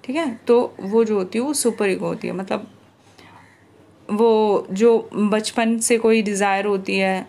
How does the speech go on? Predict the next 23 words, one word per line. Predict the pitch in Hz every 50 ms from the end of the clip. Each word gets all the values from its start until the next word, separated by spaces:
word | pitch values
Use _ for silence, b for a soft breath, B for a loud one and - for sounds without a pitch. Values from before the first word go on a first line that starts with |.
| - -
वो | 190 202 214
सोचती | 208 214 208 202 202 - 214
कि | 214
मतलब | 214 208 202 208 196 - - - -
नहीं | 214 214 220 208
ऐसा | - 208 214 233 214
करते | 214 196 185 185 - 180
हैं | 180 170 170 170 B B B B B _ _ -
तो | 214
वो | 202 208 226
उसको | 226 226 - - 240
रोक | 220 220 208 196
लेती, | 208 180 170 170 - 175
कहती | - 180 175 - 196
है | 190 190 190 - - -
नहीं | 185 190 185 180 175 165 165 165 175 - - - -
मतलब | - 175 175 185 180 180
ये | 180 180
गलत | 180 185 180 180 180 180 208
है, | 208 190 - -
ऐसा | 196 190 - 190
मत | 175 165 -
करो | - - 165 170 170